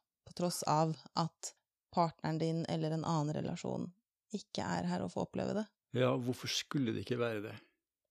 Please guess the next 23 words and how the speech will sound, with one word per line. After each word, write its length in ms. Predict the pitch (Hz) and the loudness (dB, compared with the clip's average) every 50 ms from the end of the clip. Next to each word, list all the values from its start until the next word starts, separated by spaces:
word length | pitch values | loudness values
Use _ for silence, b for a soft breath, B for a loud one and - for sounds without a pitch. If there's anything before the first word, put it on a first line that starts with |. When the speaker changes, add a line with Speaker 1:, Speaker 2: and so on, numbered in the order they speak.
| _ - - | _ -8 -8
Speaker 2:
Hvorfor 180 | 110 - 147 | -6 -4 -2
skulle 500 | - - - - - 165 147 127 117 123 | -2 -2 -2 -2 -2 -2 -2 0 -2 -2
det 100 | - 110 | -4 -2
ikke 140 | - 131 127 | 0 0 2
være 180 | 120 117 113 113 | 2 2 0 -2
helt 240 | 120 120 110 - - | -4 -6 -4 -2 0
i 40 | 127 | 2
orden 380 | 104 95 - 113 113 120 117 131 | 2 2 0 -2 -4 -4 -4 -8
at 160 | - - - | -10 -8 -4
man 160 | 127 120 117 120 | -4 0 2 2
mister 260 | 127 123 - - 107 | 0 0 -2 -8 -8
seg 160 | - 123 110 | -6 -6 -6
selv 280 | - - 120 113 110 - | -4 -2 -2 -2 0 0
inn 320 | 135 113 110 113 113 113 131 - | -2 -2 -2 -2 -4 -4 -6 -4
i 140 | 135 113 113 | -2 -2 0
latter, 500 | 117 107 - - - - 110 107 110 - | -2 -2 -4 -6 -8 -6 -6 -6 -4 -4
og 260 | 120 117 117 113 123 | -6 -6 -6 -6 -8
i, 320 | 139 123 113 110 104 104 107 | -6 -4 -4 -4 -6 -6 -6
i 40 | 127 | -4
hvert 160 | 117 98 - | -4 -4 -4
fall 160 | - - 113 | -4 -4 -4
i 140 | 117 - - | -2 -2 0
øyeblikksgleder? 960 | 127 120 120 113 107 98 101 104 98 - - - 127 120 123 120 98 - - | 2 2 2 2 0 0 -2 -4 -4 -6 -6 -4 0 0 0 0 -2 -4 -8